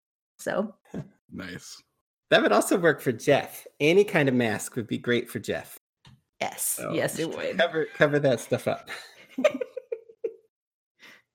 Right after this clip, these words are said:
Speaker 3: So it's too bad that those characters aren't in the book 'cause there'd be some nice art with those too.
Speaker 1: Mm.
Speaker 3: Um, okay. Uh,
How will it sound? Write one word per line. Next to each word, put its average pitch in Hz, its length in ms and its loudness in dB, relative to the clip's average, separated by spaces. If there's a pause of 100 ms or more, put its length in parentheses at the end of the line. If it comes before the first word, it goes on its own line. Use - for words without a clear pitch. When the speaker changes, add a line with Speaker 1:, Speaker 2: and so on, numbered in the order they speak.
(480)
Speaker 3:
So - 300 -8
it's - 180 0
too - 160 4
bad 220 300 6
that - 360 2
those 143 240 4
characters 117 480 0
aren't 117 160 -4
in 110 60 -4
the 107 60 -2
book - 340 -4
'cause - 360 -8
there'd 127 280 0
be 127 100 -2
some 110 200 -6
nice 107 280 -4
art 113 280 -4
with 131 140 -10
those - 280 -6
too. 139 240 -10 (540)
Speaker 1:
Mm. 185 380 4 (960)
Speaker 3:
Um, - 320 -12 (440)
okay. 240 360 0 (260)
Uh, 151 560 6